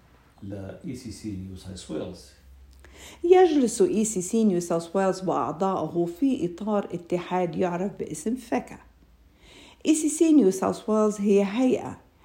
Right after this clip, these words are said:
Speaker 2: على مستوى الولاية، وأعضاؤها من جمعيات ومنظمات تضم مجالس ريفية وإقليمية متعددة الثقافات. لديها مجلس يتم انتخابه كل عامين،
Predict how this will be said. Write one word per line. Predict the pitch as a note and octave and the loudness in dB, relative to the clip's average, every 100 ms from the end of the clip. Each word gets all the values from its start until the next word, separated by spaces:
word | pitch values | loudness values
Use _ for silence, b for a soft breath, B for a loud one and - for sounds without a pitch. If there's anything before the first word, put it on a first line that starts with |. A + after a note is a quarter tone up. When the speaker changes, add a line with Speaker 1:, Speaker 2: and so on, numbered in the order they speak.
| b | b
Speaker 2:
على | G#3+ B3+ G#3 | 0 2 4
مستوى | F#3+ A#3 - F#3+ F3 | 2 0 -2 0 0
الولاية، | E3 F3 F#3+ A3 G#3+ G3 | 2 0 0 2 2 2
وأعضاؤها | F#3 F#3 E3+ F#3 F#3 B3+ - G#3 G3+ G3 G3+ | 2 2 0 0 -2 -4 0 0 2 0 0
من | G3 A#3+ | 2 2
جمعيات | A#3 A#3 A3 G#3 G#3+ F3+ C#3 - F#3 | 2 2 0 0 0 0 0 -2 -2
ومنظمات | G3+ G3+ G3+ F3+ G3 G#3+ G#3+ G#3+ B B B | 0 2 0 0 0 0 0 -4 B B B
تضم | G3+ G3 C#4 C#4 B3 A3+ | 2 4 6 6 6 4
مجالس | E3 F#3 F3 D3 - - | 0 0 0 0 -4 -4
ريفية | F#3+ C#4 - B3+ A#3+ A#3+ A#3 | 0 0 0 0 0 0 0
وإقليمية | G3+ - G#3+ F3+ E3 F3 E3+ F3 E3+ E3+ B B | -2 -2 -4 -4 0 0 0 0 -2 -4 B B
متعددة | G#3 G#3 G3 C#3+ F3 F#3+ F3+ F#3 | 0 2 -2 -4 -6 -4 -4 -4
الثقافات. | G3+ - A3+ B3 B3 - - - - B B B B B B B | -6 -6 -6 -4 -4 -4 -6 -10 -20 B B B B B B B
لديها | A#3+ C4 E4 F#4 D4+ C4+ B3 | 0 2 4 4 4 2 4
مجلس | B3 B3 G3 D2 - - | 4 4 0 -8 -10 0
يتم | A3+ B3 D#4 D4 | 2 4 4 4
انتخابه | G3 F3+ G3 - B3+ A3+ A3 B3 | 2 -2 -4 -4 -4 -2 0 -2
كل | A#3+ D#4+ D4+ D4+ | 0 0 2 2
عامين، | C#4 A#3+ A3+ F#3 F3 F3 | 2 2 2 0 -2 -10